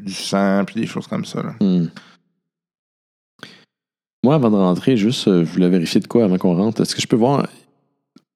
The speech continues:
Speaker 2: tu sais, je veux dire, j'imagine que c'est un vieux cimetière qui a été envahi par les herbes, les mauvaises
Speaker 1: Mhm,
Speaker 2: herbes, puis c'est,
Speaker 1: mhm.
Speaker 2: c'est un cimetière qui est plus utilisé, c'est ça ? C'est comme un
Speaker 1: Exactement.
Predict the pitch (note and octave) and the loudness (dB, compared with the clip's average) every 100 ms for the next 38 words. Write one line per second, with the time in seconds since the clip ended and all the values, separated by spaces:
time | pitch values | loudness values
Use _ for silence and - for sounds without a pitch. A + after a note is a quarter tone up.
0 | _ B2 A2+ F#2+ G2+ G2+ F#2 G2 F#2 G#2+ | _ 2 2 4 2 2 2 2 2 2
1 | G2+ - F2+ E2 F#2 G2+ G2 G#2 F2+ - | 0 2 0 2 2 2 2 2 2 2
2 | G2 G2 F#2+ - F2 F#2 F2 F2+ F2+ E2+ | 2 2 2 2 2 2 4 2 2 2
3 | E2+ D#2+ F#2 F#2 F2+ F#2 F2 E2 E2+ E2 | 2 4 2 4 2 2 2 2 2 2
4 | F#2 F#2+ F#2 - A2 A2 G#2+ G2 G#2 G2 | 2 2 0 0 0 2 2 0 2 2
5 | G#2+ G#2 G#2+ G2+ - F#2+ F#2 E2+ F2 G#2+ | 2 2 2 0 2 2 2 2 0 0
6 | A#2 C3 - G2 F#2 F2+ F2 G#2 | 0 -2 -2 2 2 2 2 0